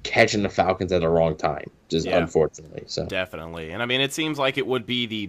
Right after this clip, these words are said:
Speaker 2: Bucs thing to do to catch a not-so-great football team at the wrong time. But, uh, of course, it'll make for an interesting game because I'm sure, as we have seen, whenever the Bucs and Falcons play, it's typically a high-scoring affair.
Speaker 1: Yep.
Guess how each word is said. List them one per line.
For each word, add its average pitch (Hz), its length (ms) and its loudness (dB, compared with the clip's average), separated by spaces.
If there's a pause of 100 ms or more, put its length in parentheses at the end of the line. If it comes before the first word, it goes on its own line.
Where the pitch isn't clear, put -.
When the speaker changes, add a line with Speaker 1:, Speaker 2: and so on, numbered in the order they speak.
(100)
Speaker 2:
Bucs 110 300 2
thing 104 240 -4
to - 100 -18
do 98 420 -4 (300)
to 101 80 -8
catch - 560 0 (220)
a 95 80 -2
not-so-great 107 640 0
football 98 400 -2
team 90 240 -10
at 82 80 -12
the 85 80 -10
wrong 90 320 -4
time. 82 400 -8
But, 82 220 -10
uh, 82 180 -4 (280)
of - 80 -20
course, 143 240 0
it'll 135 120 0
make 131 160 0
for 127 140 -2
an 117 60 0
interesting 107 460 -6
game 95 340 -2
because 90 320 -10
I'm 92 80 -12
sure, 104 380 -4 (340)
as 113 180 4
we 110 180 -4 (100)
have 90 180 -10
seen, 110 580 -4 (380)
whenever 196 220 0
the 254 60 -6
Bucs 165 280 6
and 117 100 -8
Falcons 120 480 2
play, 107 300 -2
it's - 140 -8
typically 226 520 -4
a 92 100 2
high-scoring 104 840 -2
affair. 92 300 -6
Speaker 1:
Yep. 123 300 6